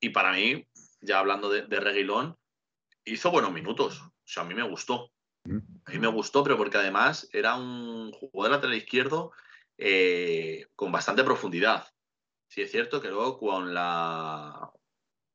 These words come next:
Speaker 1: cuando le tocó un po-, ma-, eh, jugar un poco más atrás, pues al final no estás muy familiarizado con el, con el equipo porque acabas de salir de, de una lesión larga, pero, pero en el momento que llevaba tres cuartos de campo sí puso uno o dos centros que, que fueron peligrosos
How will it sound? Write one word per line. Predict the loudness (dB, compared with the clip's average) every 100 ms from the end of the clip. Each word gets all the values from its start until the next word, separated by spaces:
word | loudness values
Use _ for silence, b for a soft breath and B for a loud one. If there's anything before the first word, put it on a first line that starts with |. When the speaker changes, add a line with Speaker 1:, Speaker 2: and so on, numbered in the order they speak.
| _ _ _
Speaker 1:
cuando | -4 -4 -4
le | -6
tocó | -4 0
un | 2
po-, | 2
ma-, | 0 2 4 6
eh, | 6 8 8 8 6 4
jugar | 4 2 4
un |
poco | 2 2
más | 2 0
atrás, | 2 2 4 0
pues | -4 -10 -14 -18 -14
al | -12
final | -8 -8 -8
no |
estás | -6 -2 0 -2 -8 b b b _ -8
muy | -4 0
familiarizado | 2 4 2 2 0 0
con | -2
el, | -2 0 -2 -2
con | -2
el | -2
equipo | 0 -2 -2
porque | -4
acabas | 0 2 2
de | 0
salir | 2 4 4
de, | 4 2
de | 2
una | 2
lesión | 2 2 0 2
larga, | 4 4 2 -2 b b _ _ _
pero, | 0 2 2 0 -2 -4 -8 -12 -8
pero | -4 -2
en | -4
el | -6
momento | -8 0 4
que |
llevaba | 6 6 4
tres | -2
cuartos | 2 2 2 -2
de | -2
campo | -2 0 0 0
sí | -2
puso | -6 -2 0
uno | 2
o | 2 0
dos | -2
centros | -4 4 4 4
que, | 2 2 -2 -4
que | -4
fueron | -2 -2 0
peligrosos | -2 0 -2 -2 -2 -2